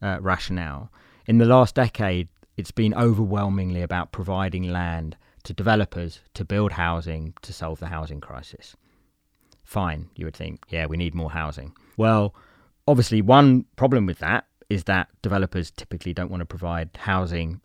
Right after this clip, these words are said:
at the income level, which is where the housing is actually needed.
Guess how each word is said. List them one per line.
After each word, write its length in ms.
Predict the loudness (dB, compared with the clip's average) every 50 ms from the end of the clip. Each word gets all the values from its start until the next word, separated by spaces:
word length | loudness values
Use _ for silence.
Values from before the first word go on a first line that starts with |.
| -10
at 180 | -10 -10 -10 -10 _ _
the 340 | -6 -4 -4 -4 -4 -4 -8 _ _ -2
income 480 | 0 0 0 0 0 -4 -4 -4 -4 -4
level, 360 | -4 -4 -4 -6 -6 -8 -8
which 220 | -10 -10 -10 -10
is 100 | -10 -8
where 240 | -6 -6 -4 -4 -4
the 100 | -4 -4
housing 340 | -4 -2 -2 -2 -4 -4 -6
is 80 | -6 -6
actually 260 | -8 -10 -10 -6 -2
needed. 560 | 0 2 2 2 0 -2 -4 -8 -10 -12 -14